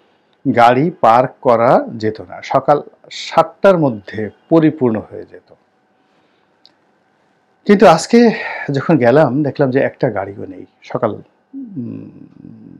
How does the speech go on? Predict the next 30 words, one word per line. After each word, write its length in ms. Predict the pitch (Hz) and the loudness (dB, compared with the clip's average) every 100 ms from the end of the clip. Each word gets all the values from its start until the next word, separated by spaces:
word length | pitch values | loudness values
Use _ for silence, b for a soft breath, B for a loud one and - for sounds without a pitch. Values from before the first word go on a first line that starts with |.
| _ _ | _ _
পৌনে 240 | 156 131 113 | 2 2 2
নয়টার 300 | 98 95 - | -4 -6 -10
সময় 300 | - 107 98 | -8 -8 -6
গেলাম, 300 | 98 170 226 156 139 - | -6 -6 -8 -14 -20 -12
নাই। 240 | 110 87 90 _ _ _ _ _ _ _ - B B | -8 -8 -10 _ _ _ _ _ _ _ -20 B B
আর 100 | 135 | -2
যখন 260 | 127 131 156 | 0 0 2
বেরোলাম 580 | 151 190 226 135 254 240 | 4 6 4 2 -2 -10
সাড়ে 260 | - 135 131 | -2 0 0
দশটার 300 | 120 - 123 | -2 -4 -8
সময়, 340 | - 151 254 | -8 -8 -6
তখন 280 | 254 185 170 | -6 -4 -2
দেখলাম 340 | 156 165 147 131 - | -2 -2 -4 -8 -10
দুই 240 | 131 165 | -2 0
থেকে 240 | 165 151 139 | 0 -2 -4
তিনটি 480 | - 170 156 151 | -2 -2 -2 -2
গাড়ি 320 | 110 98 95 85 _ _ _ _ _ _ _ _ | -2 -2 -2 -8 _ _ _ _ _ _ _ _
সেখানে 460 | - 139 - 120 113 | -6 -4 -2 -2 -2
আছে। 420 | 101 101 - 208 247 _ _ _ _ _ _ _ _ _ - | -2 -4 -6 -8 -10 _ _ _ _ _ _ _ _ _ 0
পুরো 280 | 175 185 | 4 6
মোহাম্মদপুর 520 | 139 120 127 135 - 117 | 4 2 0 -2 -4 -4
কাঁচা 300 | 117 120 110 | -4 -2 -6
বাজারে 440 | 98 101 101 196 - _ _ _ _ _ _ _ _ _ - | -6 -8 -8 -10 -12 _ _ _ _ _ _ _ _ _ 0
মাছ 360 | 117 117 - | 2 2 0
মাংসের 340 | 131 110 123 110 | -6 -6 -6 -8
দোকান 280 | 107 110 104 | -8 -8 -8
থেকে 340 | 123 156 208 | -8 -8 -8
সব 380 | 208 - 135 139 | -10 -2 0 0
জায়গাতে 400 | 113 104 104 - | -2 -6 -8 -10
রীতিমতো 500 | 107 101 107 101 - | -12 -10 -10 -10 -10